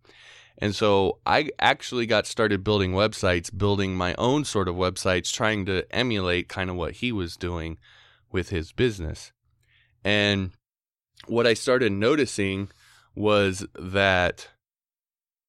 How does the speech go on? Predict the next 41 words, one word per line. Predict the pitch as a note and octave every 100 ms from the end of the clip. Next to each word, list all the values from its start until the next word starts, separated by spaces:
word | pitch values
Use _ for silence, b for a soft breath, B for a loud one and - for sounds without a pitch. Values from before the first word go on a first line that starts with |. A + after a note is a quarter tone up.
| _
every | A2 A#2+ B2+
time | A2+ A#2 G#2+
I | G#2
would | G2 F#2
build | F#2 G2 F#2+
some | - F#2+
sort | - F#2
of | E2+
website, | F#2 A#2+ - F#2+ F2+ G2+
I |
would | G#2 G#2
always | G2+ F#2
kind | A2 G2
of |
show | - F#2 F#2
people, | - F#2+ G#2 G2 F#2 - _ _
trying | - G#2 G2+ G#2
to | F#2+ F2 E2+ b b b -
get | A2+
a | G2+
sense | - G2+ G2
of | G2 F2+
if, | F2+ E2+ - _ _
if | - -
they | F#2
were | F2+
gonna | F2+
buy | D#2+ F#3 F2+
the | G2+
thing | F#2+ F#2 G2+
that | G2
I | F2
was, | E2+ -
I | F#2
mean, | F#2+
I | G2+ G2
sold | - F2
all | D#2+
sorts | - D#2+ D#2+
of | -
things. | - E2 E2+ -